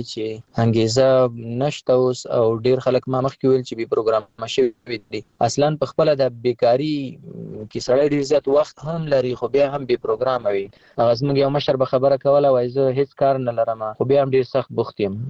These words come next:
یعنی د بیکاري انسان بوختوي. نو ډیری خلک د بیکارۍ داسې کړي دي، او کېدای شي یو څه د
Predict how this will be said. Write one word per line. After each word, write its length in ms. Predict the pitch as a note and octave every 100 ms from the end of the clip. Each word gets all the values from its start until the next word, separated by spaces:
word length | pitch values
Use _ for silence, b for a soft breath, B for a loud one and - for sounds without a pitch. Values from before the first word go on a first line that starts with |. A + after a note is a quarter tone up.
| -
یعنی 180 | A#2 A#2 A#2+
د 100 | A#2
بیکاري 380 | A#2+ B2 D3 D3
انسان 340 | C3+ D3 C#3
بوختوي. 480 | A#2+ - A#2+ B2+ B2 B B
نو 140 | B2+ B2
ډیری 200 | C#3 D3
خلک 220 | D3+ C#3+ B2+
د 100 | A#2+
بیکارۍ 200 | A#2+ B2
داسې 380 | D3 D#3 D3+ D3
کړي 220 | D3 C#3+ C#3
دي، 100 | C#3
او 60 | B2
کېدای 280 | A#2+ B2+ D#3
شي 100 | -
یو 100 | B2+
څه 160 | B2 C#3
د 40 | B2